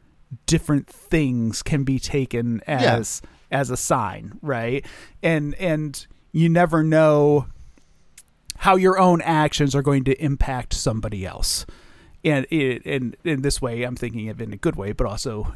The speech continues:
Speaker 1: in a negative way.
Speaker 2: Right.
Speaker 1: Uh, which is, it once leads me to think about the, the heavy kid, who our kid is just a dick to. Like,
Speaker 2: Yeah.
Speaker 1: <laughs> he is
Speaker 2: He's
Speaker 1: just
Speaker 2: like, "Hey, can we hang out?" And he's like, "Tomorrow."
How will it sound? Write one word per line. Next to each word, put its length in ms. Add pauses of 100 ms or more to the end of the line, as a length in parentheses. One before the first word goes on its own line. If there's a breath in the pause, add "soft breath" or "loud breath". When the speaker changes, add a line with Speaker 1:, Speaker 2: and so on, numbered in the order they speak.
Speaker 1:
in 140
a 60
negative 500
way. 120
Speaker 2:
Right. 240 (260 loud breath)
Speaker 1:
Uh, 480
which 200
is, 180
it 440
once 300
leads 340
me 140
to 320
think 260
about 520
the, 100
the 240
heavy 320
kid, 360 (380 soft breath)
who 540 (320 soft breath)
our 160
kid 300
is 200
just 600
a 140 (220)
dick 440
to. 360 (280 loud breath)
Like, 240
Speaker 2:
Yeah. 280
Speaker 1:
<laughs> 40
he 60
is 340 (120)
Speaker 2:
He's 120
Speaker 1:
just 120
Speaker 2:
like, 140
"Hey, 300 (120)
can 140
we 140
hang 200
out?" 120
And 100
he's 120
like, 180
"Tomorrow." 760